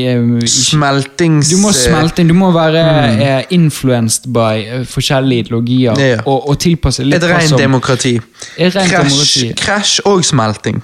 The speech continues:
Speaker 1: Yes, om,
Speaker 2: Mm.
Speaker 1: om hva som funker for det samfunnet, og det som,
Speaker 2: Mm.
Speaker 1: den ideologien som funker for det samfunnet, funker gjerne ikke på et annet samfunn.
Speaker 2: Mm.
Speaker 1: Og dermed, dermed også kan man gjerne ikke alltid ta rent hvorfor funker det der, da fyrer vi det inn her.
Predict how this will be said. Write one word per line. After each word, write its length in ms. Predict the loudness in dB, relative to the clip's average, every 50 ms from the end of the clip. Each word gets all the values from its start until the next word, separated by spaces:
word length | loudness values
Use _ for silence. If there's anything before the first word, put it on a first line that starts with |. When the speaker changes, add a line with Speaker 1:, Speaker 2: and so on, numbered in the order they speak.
| -10 _ _ _ _ _ _ -20 -10 -6
Speaker 1:
Yes, 380 | -2 0 0 0 0 -2 -2 -4 -2
om, 100 | 0 0
Speaker 2:
Mm. 220 | 2 2 0 0 0
Speaker 1:
om 140 | 0 0 0
hva 160 | 0 0 0
som 120 | 0 -2 -2
funker 380 | 0 0 0 0 0 0 -4 -2
for 180 | -2 0 0
det 220 | 0 2 0 0 0
samfunnet, 420 | -2 -2 -4 -4 -2 -2 0 0 0
og 180 | 0 0 0 2
det 160 | 2 2 2
som, 160 | 0 0 0
Speaker 2:
Mm. 160 | -2 -4 -4 -6 -10 -12 -6 -2
Speaker 1:
den 120 | 0 0
ideologien 420 | 2 2 2 2 2 2 0 0 0
som 120 | -2 -4
funker 240 | -4 -4 -4 -4 -4
for 80 | -4 -2
det 160 | -2 0 0
samfunnet, 220 | 0 -2 -4 -4 -6 -6 -6 -6 -4
funker 80 | -4 -4
gjerne 200 | -4 -2 0 0
ikke 140 | -2 -2 -2
på 80 | -4 -2
et 60 | 0
annet 160 | 0 0 0
samfunn. 400 | -2 -2 -6 -6 -8 -10 -12 -12 -14 _ -16 -6 -2
Speaker 2:
Mm. 460 | 0 2 2 2 2 0 0 0 -2
Speaker 1:
Og 100 | -2 0
dermed, 880 | 0 0 2 2 2 2 2 2 2 2 0 0 0 0 -2 -2 -4 -6 -8 -4 -2
dermed 280 | 0 2 2 2 2 2
også 340 | 0 -2 -2 -2 -2 -4 -2
kan 160 | -2 -2 0
man 120 | 0 0 2
gjerne 280 | 2 2 2 2 0
ikke 200 | 0 0 -2 -4 -6 -4
alltid 360 | -4 -4 -4 -4 -4 -6 -6
ta 240 | -2 -2 -2 -2 -2 -4
rent 720 | -6 -6 -4 -2 0 0 0 0 0 -2 -4 -4 -6 -10 -10 -8
hvorfor 420 | -6 -6 -6 -4 -2 -2 -2 -2 -4
funker 460 | -6 -4 -2 -2 -2 -2 -2 -2 -2
det 100 | 0 0
der, 200 | 0 0 0 0 -2 -6 -12 _ _ _ _ _ -4
da 140 | -2 -2 -2
fyrer 400 | -2 -6 -6 -4 -2 -2 -2 -2
vi 100 | -2 -4
det 100 | -4 -4
inn 100 | -6 -6
her. 180 | -6 -8 -10